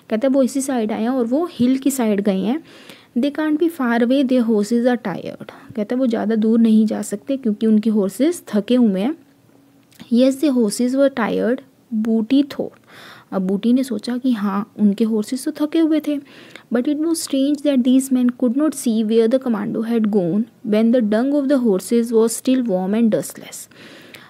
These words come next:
अब वो क्या कहता है, अ, उसने मन में सोचा, कहता है, "लेकिन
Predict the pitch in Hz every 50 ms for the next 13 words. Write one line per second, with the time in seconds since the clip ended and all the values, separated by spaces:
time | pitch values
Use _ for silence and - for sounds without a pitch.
0 | - _ - - 214 214 214 - 226 214 208 202 190 190 - 220 247 294 - -
1 | - - - - - - - _ _ _ _ _ _ 143 147 202 208 202 - -
2 | 254 254 - 277 311 302 254 226 226 233 247 277 294 285 - 226 202 208 - 226
3 | 240 226 233 220 220 - 302 311 269 226 214 196 208 - - 302 320 294 226